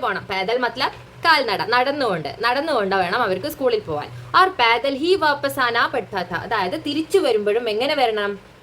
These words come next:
പൈദൽ ഹി വാപ്പസ് ആനാ പഠ്താ ഥ, അതായത് നടന്നുകൊണ്ട് തന്നെ തിരിച്ചും വരണം.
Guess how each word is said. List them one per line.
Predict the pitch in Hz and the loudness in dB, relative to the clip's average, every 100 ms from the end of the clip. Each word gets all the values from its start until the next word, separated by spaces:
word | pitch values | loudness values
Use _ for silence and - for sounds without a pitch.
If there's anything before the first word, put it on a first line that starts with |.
| - 254 | -6 2
പൈദൽ | 240 262 262 285 285 | 4 4 2 2 0
ഹി | 285 349 302 | 0 0 2
വാപ്പസ് | 262 247 262 254 | 2 2 -2 -2
ആനാ | 233 226 | -2 -2
പഠ്താ | 226 196 202 190 | -4 -6 -6 -6
ഥ, | 165 | -10
അതായത് | - 220 180 302 523 - - 269 | -4 -2 0 -2 -4 -12 -8 -2
നടന്നുകൊണ്ട് | 269 311 349 302 277 | 0 2 2 2 0
തന്നെ | 240 359 | 0 0
തിരിച്ചും | 359 294 247 190 | -2 -2 -4 -4
വരണം. | 160 147 | -4 -8